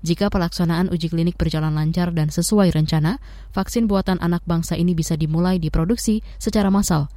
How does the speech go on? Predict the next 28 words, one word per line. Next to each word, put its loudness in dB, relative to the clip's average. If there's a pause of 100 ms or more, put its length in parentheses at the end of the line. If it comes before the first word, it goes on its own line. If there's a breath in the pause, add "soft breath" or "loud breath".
(100)
pada 2
Agustus -2
dua 2
ribu 0
dua 0
puluh 4
dua. 2 (920)
Kemarin, 2
kasus 0
harian 2
covid 2
sembilan 2
belas 0
di -2
Indonesia 2
bertambah 0
tiga -2
belas -4
ribuan, 0 (160 soft breath)
sedangkan 0
angka -2
kematian 2
bertambah 2
dua 2
ratus -4
tiga 2
puluh 4
kasus. -2